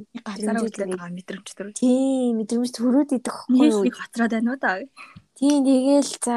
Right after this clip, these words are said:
Speaker 2: хүн амьд нэг уулзъя. Тэгэл одоо ингээд ганц нэг хүнтэй яагаад юу? Янз бүрийн л хүнд харж штэ. Тэр, тэр
Speaker 1: Мгм.
Speaker 2: хүмүүсийн хувьд л ингээд бүр айгүй, зарим хүмүүсийн хувьд ингээд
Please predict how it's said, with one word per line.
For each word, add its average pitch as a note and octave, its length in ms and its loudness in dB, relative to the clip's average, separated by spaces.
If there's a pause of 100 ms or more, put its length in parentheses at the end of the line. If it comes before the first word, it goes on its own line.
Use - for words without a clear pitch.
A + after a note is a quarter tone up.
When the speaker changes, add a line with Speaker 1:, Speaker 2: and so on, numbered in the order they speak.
(100)
Speaker 2:
хүн G#3+ 220 -2
амьд F#3+ 220 -4
нэг F#3+ 240 -6
уулзъя. F#3 400 -10
Тэгэл A3+ 360 0 (440)
одоо F#3 220 -2
ингээд F#3 300 -2 (180)
ганц G3 320 -6
нэг F#3+ 180 -8
хүнтэй F3 300 -8
яагаад E3+ 340 -14 (240)
юу? F3+ 380 -8 (340)
Янз G3 280 -2
бүрийн A3+ 260 2
л C#4+ 60 -4
хүнд G#3+ 220 -2
харж F#3 260 -10
штэ. G#3 480 0
Тэр, G#3+ 240 -2
тэр A#3 240 6
Speaker 1:
Мгм. A#3 80 4
Speaker 2:
хүмүүсийн A#3+ 460 0
хувьд G#3 160 0
л G#3 160 -4
ингээд F#3+ 240 -6
бүр G3+ 160 -8
айгүй, F#3 320 -6 (460)
зарим G3+ 220 -2
хүмүүсийн G3 460 -4
хувьд - 160 -16
ингээд F3 320 -8